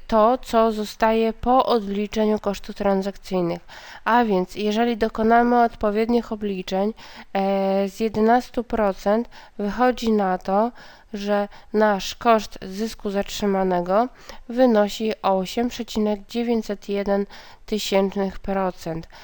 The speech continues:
E, jak pamiętamy, zawsze jakikolwiek wynik z przedmiotów ekonomicznych podlega interpretacji, a więc napiszemy, że koszt zysku zatrzymanego w tym danym przedsiębiorstwie wynosi osiem przecie-,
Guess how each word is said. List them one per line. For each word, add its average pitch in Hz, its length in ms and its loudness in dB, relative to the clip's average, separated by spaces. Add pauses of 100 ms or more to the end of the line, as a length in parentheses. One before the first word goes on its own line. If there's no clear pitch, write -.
(320)
E, 202 380 2
jak 254 260 0
pamiętamy, 220 680 2
zawsze 220 380 -4
jakikolwiek 220 640 -2
wynik 214 340 0
z - 60 -18
przedmiotów 208 540 -4
ekonomicznych 190 880 -2
podlega 208 520 -4
interpretacji, 202 1120 -6 (440)
a 233 120 4
więc 247 280 2
napiszemy, 220 560 0
że 202 400 -4
koszt 220 480 0
zysku 208 440 -6
zatrzymanego 190 960 -2 (300)
w - 120 -16
tym 196 200 0
danym 202 320 2
przedsiębiorstwie 220 920 -4 (360)
wynosi 233 640 2
osiem 277 340 0
przecie-, 214 520 -4